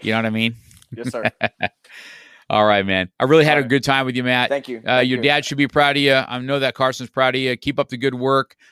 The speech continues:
Speaker 1: We will see you in two weeks. I will have this on. You can share this. This will be, uh, on Facebook Live. It'll be already saved, and on YouTube it'll be saved.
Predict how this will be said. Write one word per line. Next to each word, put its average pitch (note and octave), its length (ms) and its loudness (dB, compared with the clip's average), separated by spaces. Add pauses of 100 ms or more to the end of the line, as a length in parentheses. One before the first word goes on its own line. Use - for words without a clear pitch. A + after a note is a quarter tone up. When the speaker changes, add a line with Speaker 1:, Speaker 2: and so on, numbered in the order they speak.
(160)
Speaker 1:
We B2 120 -6
will A#2+ 120 -6
see - 180 -2
you C#3 100 -2
in B2 100 -6
two D#3 240 -2
weeks. D#3 640 0 (280)
I A#2+ 120 -2
will B2 100 0
have C3 220 -2
this C3+ 240 -4
on. B2+ 440 -2 (200)
You C#3+ 120 0
can C#3+ 120 -4
share D#3 360 2
this. D3+ 300 2
This D3+ 220 -2
will D#3 80 0
be, C#3 380 -2
uh, A#2+ 340 -2 (200)
on B2 360 -2
Facebook C3 480 -4
Live. B2+ 280 2
It'll A#2 120 -4
be A2 100 -4
already A#2 300 -2
saved, B2+ 420 -2
and A2+ 140 -4
on A2 160 -4
YouTube C3+ 420 -2
it'll C#3 120 -4
be C3+ 100 -4
saved. C#3+ 440 0